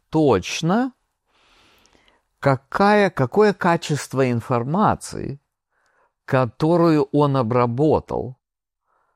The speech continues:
стало основой этого ответа. Ну, например, если ты ищешь для себя какое-то лекарство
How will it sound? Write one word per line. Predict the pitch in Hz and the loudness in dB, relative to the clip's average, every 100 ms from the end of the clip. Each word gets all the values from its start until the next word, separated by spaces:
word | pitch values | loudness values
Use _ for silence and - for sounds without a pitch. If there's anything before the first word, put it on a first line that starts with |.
| _ | _
стало | - - - 156 147 143 | -14 -10 -2 2 4 2
основой | 131 - - 156 180 175 107 73 95 - _ _ | 2 -2 -2 0 2 2 2 0 -2 -8 _ _
этого | 123 127 123 110 107 | -4 0 0 2 0
ответа. | 101 101 82 50 _ _ _ _ _ - - | -2 -2 -2 -4 _ _ _ _ _ -20 -14
Ну, | - 170 | -2 0
например, | 151 151 139 107 92 | 2 0 0 0 0
если | 113 - 117 | -2 -2 -4
ты | 117 170 196 | -2 -2 -2
ищешь | - 139 131 120 - 120 113 | -2 0 0 -2 -6 -4 -4
для | 95 107 | -2 -2
себя | 107 123 143 | -4 -2 -2
какое-то | 131 104 - 131 123 | -2 -6 -2 -2 0
лекарство | 107 101 104 87 73 - - - | -2 -2 -4 -6 -8 -16 -18 -20